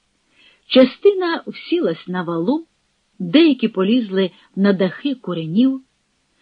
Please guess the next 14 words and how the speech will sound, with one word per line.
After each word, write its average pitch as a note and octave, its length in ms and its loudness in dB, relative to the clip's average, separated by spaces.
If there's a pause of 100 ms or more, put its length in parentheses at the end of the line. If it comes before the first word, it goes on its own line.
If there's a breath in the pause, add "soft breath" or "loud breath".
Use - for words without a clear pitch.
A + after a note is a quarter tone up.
(260 soft breath)
Коли A#3+ 240 6
всі A#3+ 240 4
розмістилися, A3+ 1000 2 (260)
військовий A#3 640 2
осавул C4 540 0
виніс C4 320 4 (140)
із A3+ 180 -6
канцелярії A3 680 0
прапор C#4 480 -6
і B3 100 -4
бунчук, A3+ 640 -4 (600)
поставив A3+ 500 4
їх A3+ 280 0
посеред G#3+ 460 -2